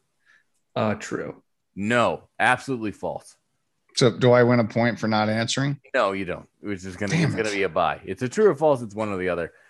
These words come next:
Speaker 2: Yeah, uh,
Speaker 3: Hmm.
Speaker 2: it's complete bullshit. Every one of the, the songs there where they say, "Song, X number of minutes, X number of seconds," is mostly made up. There are about three examples where it gets close,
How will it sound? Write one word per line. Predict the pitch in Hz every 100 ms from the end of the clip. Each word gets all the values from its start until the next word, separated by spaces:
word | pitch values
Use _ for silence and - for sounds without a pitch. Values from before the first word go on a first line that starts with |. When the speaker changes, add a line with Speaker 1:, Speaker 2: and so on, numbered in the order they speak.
| _
Speaker 2:
Yeah, | 123 110
uh, | 139 123
Speaker 3:
Hmm. | 104
Speaker 2:
it's | 151 160 -
complete | - 170 143 - - 180 170 -
bullshit. | 113 120 107 90 - 76 - _ _ _ _ _ _ 147
Every | 160 175 170
one | 135 143 143
of | 123
the, | 113 101 95
the | 104
songs | 95 120 117 120 120 -
there | 104 101
where | 98
they | 95 85
say, | 95 90 - _
"Song, | - 254 240 131 92 87 _ -
X | 143 139 -
number | 147 135 135
of | 120 104
minutes, | 120 113 101 - -
X | 120 123
number | 113 101
of | 92
seconds," | - 120 120 139 139 - _ _ _ -
is | 123 107
mostly | 117 110 110 107 104 - 101 92
made | 92 90 85
up. | 76 - - _
There | 107 117
are | 117
about | 113 113 -
three | - 131 139 135
examples | 110 120 127 120 110 98
where | 104
it | 95
gets | - 107 -
close, | - 117 135 151